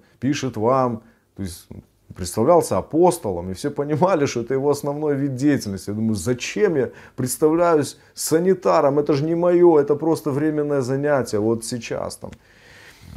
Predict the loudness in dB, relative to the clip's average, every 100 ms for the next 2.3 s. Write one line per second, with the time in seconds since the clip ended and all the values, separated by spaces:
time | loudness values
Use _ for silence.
0 | -20 _ _ _ -2 2 2 2 2 2
1 | 2 -4 -2 2 2 2 -2 0 -2 -2
2 | -8 -12 -12